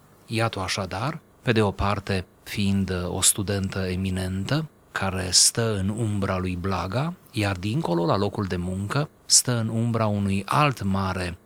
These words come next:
profesor, academician, istoricul Silviu Dragomir. A avut parte, cum observăm, de mentorări extraordinare,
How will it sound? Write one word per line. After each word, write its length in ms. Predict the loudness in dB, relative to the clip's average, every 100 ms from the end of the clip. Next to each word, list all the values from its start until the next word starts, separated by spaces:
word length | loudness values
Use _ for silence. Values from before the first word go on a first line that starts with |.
| -12
profesor, 600 | -6 -6 -2 2 2 2
academician, 960 | -4 -2 -2 -2 -2 -2 0 2 0 -2
istoricul 680 | 4 4 4 -4 -4 -4 2
Silviu 680 | 2 2 -2 -2 -2 -4 -4
Dragomir. 640 | -4 -4 -4 -4 -4 -8 -14 -20 -12
A 100 | 2
avut 220 | 2 2 0
parte, 520 | 2 2 2 -2 -2 -10 -20
cum 120 | -2 -2
observăm, 540 | 0 0 -2 -2 0
de 160 | 0 0
mentorări 720 | 0 -2 -2 -2 0 0 0
extraordinare, 920 | 0 0 0 -4 -4 -4 -4 -2 -4